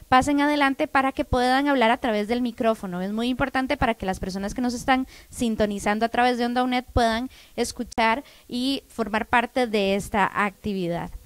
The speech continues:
Eh, a continuación vamos a iniciar con la magíster Paulina Martínez Pinto de la Universidad Tapa-,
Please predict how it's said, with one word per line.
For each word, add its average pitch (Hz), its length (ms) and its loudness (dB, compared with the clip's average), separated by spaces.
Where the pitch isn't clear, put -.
Eh, 226 220 0
a 294 100 4
continuación 381 640 2
vamos 240 640 2
a 262 100 2
iniciar 269 480 2
con 285 160 -2
la 262 100 2
magíster 247 600 -2
Paulina 240 540 2
Martínez 269 580 -2
Pinto 302 600 4
de 247 200 4
la 254 120 6
Universidad 233 680 0
Tapa-, 208 360 0